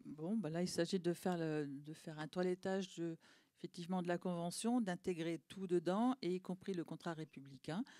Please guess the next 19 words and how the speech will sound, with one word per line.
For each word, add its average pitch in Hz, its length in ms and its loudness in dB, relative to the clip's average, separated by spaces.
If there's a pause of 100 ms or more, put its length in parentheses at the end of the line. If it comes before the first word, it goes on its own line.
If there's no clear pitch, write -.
(160)
Donc - 140 -8
ça 165 140 0
paraît 160 340 -4
de, 139 320 -4 (540)
de 165 160 0
bonne, 151 640 2 (160)
de 180 80 4
bonne 190 200 4
gestion 165 400 -2
de 185 100 -4
fixer 170 360 -4
tous 165 140 -4
ces 156 180 -4
objectifs 160 420 -4
dans 175 120 -2
la 165 100 -4
même, 185 300 0
euh, 175 300 0 (340)
convention, 214 600 6